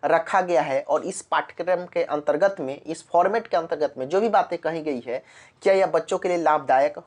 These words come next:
होगा? इसका जवाब हमें कमेंट बॉक्स में आप अपना विचार जरूर प्रस्तुत करें, क्योंकि आप एक बुद्धिजीवी वर्ग है और इस समाज के निर्माता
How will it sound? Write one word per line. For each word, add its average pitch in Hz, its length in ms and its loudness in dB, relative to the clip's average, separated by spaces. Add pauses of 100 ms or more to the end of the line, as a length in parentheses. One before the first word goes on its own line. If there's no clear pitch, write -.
(100)
होगा? 147 260 2 (280)
इसका - 260 0
जवाब 190 280 2
हमें 165 280 -2
कमेंट 190 380 -2
बॉक्स 160 300 -4
में 156 200 -8
आप 165 200 2
अपना 147 220 -2
विचार 131 380 -4 (360)
जरूर 175 360 2
प्रस्तुत 135 420 -6
करें, 117 180 -2
क्योंकि 214 400 -2
आप - 300 2
एक 143 100 -10
बुद्धिजीवी 135 560 -4
वर्ग 165 280 2
है 190 160 -2 (100)
और 175 280 4
इस 175 180 -10
समाज 190 380 0
के 190 200 -2 (120)
निर्माता 170 600 0